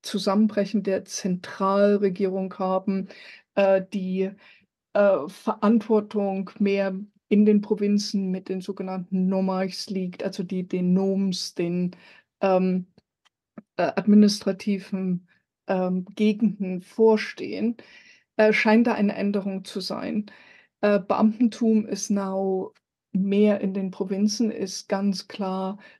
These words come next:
zu dem jeweiligen Herrscher,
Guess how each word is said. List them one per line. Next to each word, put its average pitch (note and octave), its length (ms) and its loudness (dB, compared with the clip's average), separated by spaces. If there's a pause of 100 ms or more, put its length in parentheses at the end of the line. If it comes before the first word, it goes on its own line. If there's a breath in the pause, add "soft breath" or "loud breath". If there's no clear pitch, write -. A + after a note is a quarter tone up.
zu - 180 -2
dem G3 240 2
jeweiligen F#3+ 1160 2 (920)
Herrscher, G#3+ 680 -2